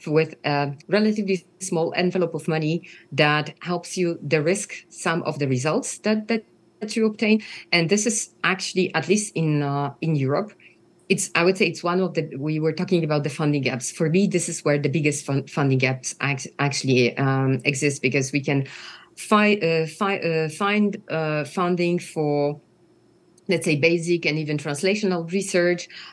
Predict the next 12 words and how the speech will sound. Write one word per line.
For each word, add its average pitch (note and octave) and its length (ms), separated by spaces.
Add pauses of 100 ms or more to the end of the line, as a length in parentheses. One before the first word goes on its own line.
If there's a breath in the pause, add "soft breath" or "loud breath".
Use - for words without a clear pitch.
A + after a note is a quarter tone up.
(120)
Uh, D3+ 260
when D#3+ 260
you E3+ 120
go D#3+ 400
to D#3+ 140
the D3 140
industry D#3+ 540
and C#3 100
engage C#3+ 380
with D3 120
the C#3+ 300
collaboration D3 500